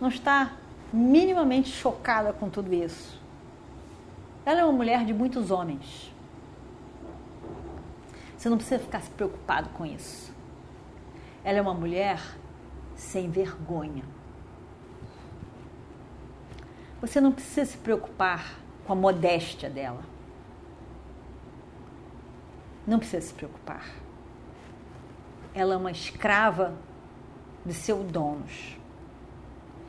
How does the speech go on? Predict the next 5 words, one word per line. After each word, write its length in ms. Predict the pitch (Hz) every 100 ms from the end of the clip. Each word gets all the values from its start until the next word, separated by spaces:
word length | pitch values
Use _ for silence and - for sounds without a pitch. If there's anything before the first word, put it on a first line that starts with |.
| - - -
E 320 | 196 202 190 190 - - - - - - - - - - - - - -
ela 220 | 185 202 208
não 160 | 208
tem 260 | 202 220 214
direito, 560 | 190 208 220 220 -